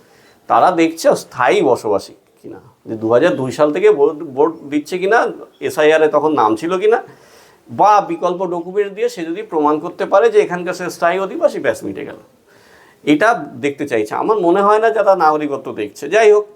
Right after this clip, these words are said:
রাজনৈতিক দলগুলো তাদের কথা বলবে, নাগরিক সংগঠনগুলো তাদের কথা বলবে, আর আমরা যারা ইলেকশন কমিশন দ্বারা, আহ, নিয়োগ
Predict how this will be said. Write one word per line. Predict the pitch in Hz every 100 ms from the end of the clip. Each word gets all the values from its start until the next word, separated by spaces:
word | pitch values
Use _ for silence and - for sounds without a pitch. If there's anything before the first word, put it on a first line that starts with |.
| 147
রাজনৈতিক | 165 156 165 170 165
দলগুলো | 165 156 170
তাদের | 165 147 147
কথা | 151 151
বলবে, | 143 143 143 160
নাগরিক | 139 139 143
সংগঠনগুলো | 139 139 135 139 143 143
তাদের | 135 120 127
কথা | 135 139
বলবে, | 131 131 135 185
আর | 240 135
আমরা | 123 131
যারা | 135 139 143 143 - - _ _ -
ইলেকশন | 127 131 151 143
কমিশন | 143 143 147 143
দ্বারা, | 143
আহ, | 139 135 - - 131 123 123 123
নিয়োগ | 127 143 139